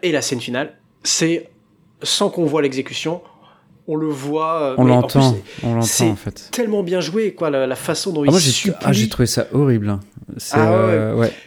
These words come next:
Speaker 1: Parce qu'il, il se met à, à supplier, mais comme n'importe quel humain ferait, je
Speaker 2: Mais
Speaker 1: pense,
Speaker 2: c'est ça, je
Speaker 1: euh,
Speaker 2: me, je me suis demandé finalement, euh, tu pourrais l'interpréter comme si c'était, euh, euh, vraiment de, qu'il jouait pas, justement,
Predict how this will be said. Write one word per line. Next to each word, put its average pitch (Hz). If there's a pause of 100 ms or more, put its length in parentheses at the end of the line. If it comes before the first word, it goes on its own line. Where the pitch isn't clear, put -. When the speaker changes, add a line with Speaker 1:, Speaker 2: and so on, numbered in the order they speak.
(460)
Speaker 1:
Parce 139
qu'il, 170
il 180
se -
met 170
à, 139
à 135
supplier, 165
mais 131 (200)
comme 160 (400)
n'importe 127
quel 127
humain 131
ferait, 139
je 123
Speaker 2:
Mais 123
Speaker 1:
pense, 135
Speaker 2:
c'est 160
ça, 196
je 123
Speaker 1:
euh, 127
Speaker 2:
me, 139
je 123
me 139
suis -
demandé 143
finalement, 143 (240)
euh, 101
tu -
pourrais 123
l'interpréter 131
comme 131
si -
c'était, 120
euh, 113
euh, -
vraiment 117
de, 107
qu'il -
jouait 117
pas, 151
justement, 113